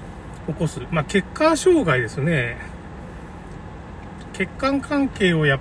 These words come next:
ぱ障害するっていうか、血管を傷つけたり、まあ、その、まあ、脳梗塞だと、そう、梗塞っていうかね、か-、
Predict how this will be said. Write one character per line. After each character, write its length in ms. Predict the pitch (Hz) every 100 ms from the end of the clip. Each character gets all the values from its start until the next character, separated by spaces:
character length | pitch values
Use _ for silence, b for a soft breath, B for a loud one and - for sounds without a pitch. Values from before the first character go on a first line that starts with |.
| -
ぱ 100 | 143
障 300 | - 156 156
害 160 | 156
す 140 | 143 147
る 60 |
っ 40 | 143
て 140 | -
い 20 |
う 140 | 120 113
か、 20 |
血 180 | - 151
管 260 | - 226
を 60 | 214
傷 260 | - 208 196
つ 140 | 202
け 120 | 175
た 120 | 139
り、 260 | 127 156 127
ま 200 | 123 113
あ、 40 |
そ 140 | - 123
の、 200 | 117 107 - - B B B B - - - - - - -
ま 280 | 135 117 113
あ、 40 | - - -
脳 140 | 135 127
梗 200 | - 139
塞 220 | - -
だ 60 | 117
と、 120 | -
そ 160 | - 139
う、 40 | -
梗 160 | 185 175
塞 140 | 196
っ 220 | 170 170 170
て 200 | - 120
い 40 |
う 20 |
か 120 | 117
ね、 320 | 165 175 117 110
か-、 180 | 160